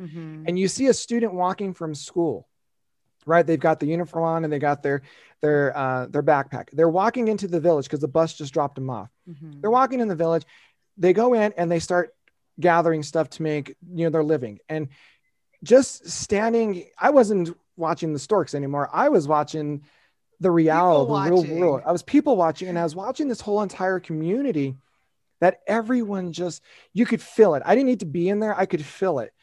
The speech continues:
Speaker 1: Mm-hmm.
Speaker 2: that this was a community of love. This was a community of belonging. And because they didn't have electricity, they, they were happy. They were, you could hear them giggling. You
Speaker 1: Mm-hmm.
Speaker 2: could hear them talking. They were just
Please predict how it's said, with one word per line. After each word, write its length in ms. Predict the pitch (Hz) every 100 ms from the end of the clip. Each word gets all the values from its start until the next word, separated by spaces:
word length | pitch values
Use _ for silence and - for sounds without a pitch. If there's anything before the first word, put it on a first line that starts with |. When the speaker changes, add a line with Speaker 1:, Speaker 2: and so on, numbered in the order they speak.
| _
Speaker 1:
Mm-hmm. 120 | 165 143
Speaker 2:
that 180 | 175
this 220 | 151 233 277
was 160 | 240
a 60 | 202
community 500 | - 190 190 180 175
of 140 | 151
love. 320 | 147 151 127
This 160 | 156 170
was 120 | 220
a 60 | 220
community 400 | 190 190 185 180
of 140 | 156
belonging. 640 | 135 131 135 151 151 113 - _ _ _ -
And 400 | 202 196 196 175 180
because 360 | 175 175 240 220
they 80 |
didn't 160 | 220 226
have 160 | 202 190
electricity, 640 | 185 - 160 - 208 240
they, 460 | 220 180 214 247 - _ _ _ 170
they 240 | 208 262
were 160 | 294 262
happy. 400 | 247 285 - 147
They 160 | 165
were, 80 | 190
you 180 | 202 220
could 140 | 233
hear 200 | - 233
them 140 | 226 220
giggling. 460 | 240 254 185 151
You 80 | 147
Speaker 1:
Mm-hmm. 60 | 170
Speaker 2:
could 80 | 196
hear 200 | - 214
them 120 | 220
talking. 460 | - 233 240 165 135 - - _ 147
They 360 | 147 208 247
were 200 | 269 269
just 640 | 190 196 190 180 180 -